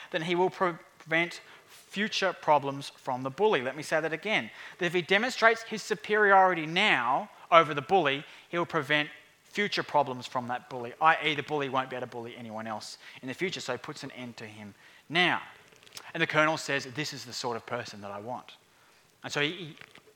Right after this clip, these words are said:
he is taken into the battle school and then rises up 'cause he has the necessary foresight to deal with the evil enemy, the Formics. Now,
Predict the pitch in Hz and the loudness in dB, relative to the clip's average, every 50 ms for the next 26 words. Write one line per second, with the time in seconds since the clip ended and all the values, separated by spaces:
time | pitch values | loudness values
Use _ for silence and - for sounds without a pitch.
0 | _ _ _ _ - 127 123 - - - - 156 156 - 151 165 156 147 127 143 | _ _ _ _ -14 -12 -12 -12 -4 -2 -2 -2 -2 -2 -8 -8 -10 -10 -10 -10
1 | 131 117 131 127 123 127 120 - - - 135 127 120 120 120 - - - - - | -6 -2 -2 -2 -2 -2 -6 -8 -10 -8 -8 -6 -6 -8 -10 -14 -20 -20 -20 -18
2 | - 117 120 123 117 110 110 120 120 123 127 123 - 127 120 - - - 120 120 | -14 -10 -10 -10 -8 -6 -2 0 0 0 0 -2 -4 -10 -14 -14 -12 -8 -8 -8
3 | - - - - - - - - - - - _ _ _ _ _ _ - - 117 | -8 -8 -14 -20 -20 -20 -20 -20 -20 -20 -20 _ _ _ _ _ _ -12 -10 -8
4 | - 147 156 135 135 143 135 - 127 123 127 120 - - 127 - 135 127 120 113 | -4 -4 -2 0 0 -2 -2 -2 -6 -8 -8 -8 -8 -10 -10 -8 -8 -8 -8 -10
5 | - - - - 156 156 160 156 156 151 - - - 117 104 110 117 - - - | -12 -16 -14 -10 -6 -4 -4 -4 -4 -6 -6 -6 -6 -4 -4 -6 -8 -10 -12 -20
6 | - 127 113 - - 120 117 117 117 110 101 110 - - 117 120 117 - 117 117 | -20 -20 -18 -12 -10 -8 -8 -8 -8 -10 -12 -14 -16 -14 -14 -14 -12 -10 -12 -12
7 | - - 120 110 107 104 104 101 101 - 107 - - - 208 196 147 - - - | -12 -12 -12 -12 -12 -12 -14 -14 -16 -16 -18 -12 -10 -6 -4 -4 -4 -4 -6 -10
8 | - - - - - - - - - - - - - - - - - - - - | -14 -14 -14 -16 -18 -20 -20 -20 -20 -20 -18 -18 -20 -20 -20 -20 -20 -6 2 4
9 | 180 185 | 4 4